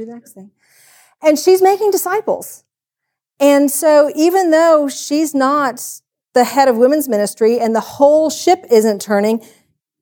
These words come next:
she's turning what she has control over. She's turning what she has purview over. Um, and now she's on, like, her second or third group, and then they're making groups. And it's not competing against the women's ministry in any way. If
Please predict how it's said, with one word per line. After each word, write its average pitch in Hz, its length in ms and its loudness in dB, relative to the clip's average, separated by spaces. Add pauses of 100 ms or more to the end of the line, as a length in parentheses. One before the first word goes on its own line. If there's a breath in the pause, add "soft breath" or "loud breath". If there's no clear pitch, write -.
(120)
she's - 280 -6
turning 339 360 -8
what 202 160 -4
she 294 200 -4
has 277 240 -4
control 302 420 0
over. 175 260 0
She's - 320 0
turning 320 480 2
what 214 160 2
she 311 340 0
has 269 320 0
purview 294 520 0
over. 247 520 -2 (460 soft breath)
Um, 220 360 0 (120)
and 226 480 2
now 233 200 2
she's 254 200 -6
on, 262 140 0
like, 262 160 -4
her 269 60 -6
second 254 320 -6
or 247 60 -10
third 247 340 -4
group, 277 280 -4
and 220 140 -2
then 233 140 0
they're 277 120 0
making 220 300 -6
groups. 170 420 -18 (560)
And 254 200 4
it's 262 200 0
not 330 380 2
competing 311 800 0
against 233 600 -2
the 220 100 2
women's 226 400 2
ministry 185 600 -8
in 214 220 -6
any 240 280 -6
way. 208 300 -4
If 247 140 -2